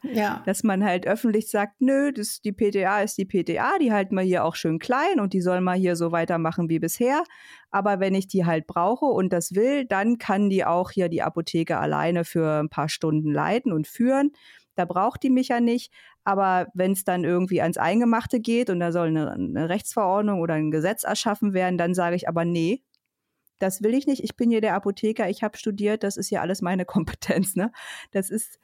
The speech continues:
Speaker 1: Ja.
Speaker 2: das ist schon
Speaker 1: <laughs>
Speaker 2: irgendwie, ähm, finde ich, ein bisschen Doppelmoral behaftet. <laughs>
Speaker 1: Das stimmt, ja.
Speaker 2: Aber ich glaub, das kriegen wir wirklich nicht geändert, ne? Aber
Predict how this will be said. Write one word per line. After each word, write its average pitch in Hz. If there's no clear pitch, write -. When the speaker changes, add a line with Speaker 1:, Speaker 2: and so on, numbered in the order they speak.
Speaker 1:
Ja. 226
Speaker 2:
das -
ist 220
schon 302
Speaker 1:
<laughs> -
Speaker 2:
irgendwie, 240
ähm, 208
finde 208
ich, 214
ein 196
bisschen 185
Doppelmoral 175
behaftet. 190
<laughs> -
Speaker 1:
Das 254
stimmt, 220
ja. 185
Speaker 2:
Aber 175
ich 180
glaub, 170
das 196
kriegen 196
wir 190
wirklich 185
nicht 185
geändert, 170
ne? 185
Aber 180